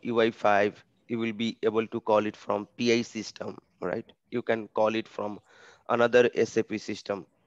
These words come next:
So it, it can be called from anywhere else from the current system also. Another use case of R F C F M, you can call it asynchronously also. Asynchronously means you can call it parallelly in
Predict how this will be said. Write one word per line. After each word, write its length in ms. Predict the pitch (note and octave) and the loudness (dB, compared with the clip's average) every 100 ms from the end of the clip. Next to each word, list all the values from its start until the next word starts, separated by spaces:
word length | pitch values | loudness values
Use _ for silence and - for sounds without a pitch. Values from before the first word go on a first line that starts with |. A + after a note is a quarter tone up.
| _ _ - | _ _ -8
So 220 | C3 - _ - | -8 -8 _ -6
it, 140 | D3+ - - | -6 -6 -10
it 180 | C#3 - | -10 -2
can 220 | B2 A#2+ | 0 0
be 100 | B2 | -2
called 280 | - A2 A2 | 4 4 4
from 320 | - B2+ F#3 _ _ _ _ _ _ _ | 0 -2 -4 _ _ _ _ _ _ _
anywhere 540 | B2 C3+ D3 C3 B2+ A#2+ | 2 2 2 4 4 4
else 200 | G#2+ A2 | 2 0
from 200 | - A2+ | 0 2
the 120 | A#2 | 0
current 340 | - G2 G2 G#2+ | 0 0 0 -6
system 400 | - G2+ G2+ G#2 | -8 -6 -6 -6
also. 340 | A2 - - _ _ _ - - - | -12 -12 -18 _ _ _ -20 -14 -2
Another 320 | B2 C#3+ F3+ | 4 6 6
use 200 | F3+ F3 | 6 4
case 220 | - D3+ D#3 | 2 0 0
of 160 | C#3+ | 2
R 140 | B2 B2 | 4 6
F 160 | C3 | 4
C 180 | C3+ A2+ | 2 0
F 160 | G2 A2+ | 0 -4
M, 180 | B2+ - _ _ _ _ | -6 -12 _ _ _ _
you 100 | E3 | 0
can 260 | D#3 D#3+ D#3 - | 2 2 0 2
call 280 | D#3 D3+ F3+ | 6 6 6
it 200 | F#3 - - | 4 2 2
asynchronously 1120 | F3+ G#3 - A#3+ A#3 G#3 F#3 D#3 D3+ D#3+ D#3 G#2+ | 4 4 2 0 4 4 4 2 0 2 4 4
also. 360 | G#2+ - - - | 0 -8 -10 -2
Asynchronously 800 | C#3+ - F3 D#3+ D3+ D#3 D#3 E3+ | -2 0 -2 0 2 0 -2 -4
means 180 | F3 E3 | -4 -4
you 80 | D3+ | -2
can 180 | C#3+ | -2
call 260 | C#3 A#2+ C3 | 2 2 2
it 180 | D3 - C#3 | -2 -2 4
parallelly 520 | B2+ C3 C3 C3 D3+ | 4 4 2 2 -2
in 180 | C#3 | -4